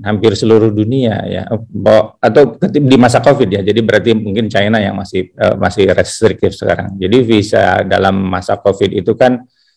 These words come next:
ke-, yang keadaan darurat, jadi para pekerja darurat, eh, lalu kemudian essential business, jadi untuk kegiatan bisnis yang esensial saja. Eh, dan,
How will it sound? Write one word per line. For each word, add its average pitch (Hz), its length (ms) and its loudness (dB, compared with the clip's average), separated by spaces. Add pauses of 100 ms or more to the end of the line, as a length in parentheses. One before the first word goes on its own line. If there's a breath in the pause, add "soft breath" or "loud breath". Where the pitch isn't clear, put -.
(680)
ke-, 101 160 -6
yang 101 160 2
keadaan 95 480 2
darurat, 95 720 2
jadi 92 240 -6
para 92 240 2
pekerja 95 480 0
darurat, 92 880 2 (560)
eh, - 600 -8 (120)
lalu 117 560 0
kemudian 101 560 2 (320)
essential 113 560 4
business, 107 800 2
jadi 107 240 -2
untuk 95 240 0
kegiatan 95 400 0
bisnis 95 400 -2
yang 92 80 -4
esensial 90 640 0
saja. 92 640 0 (880)
Eh, - 200 -20 (280)
dan, - 160 -8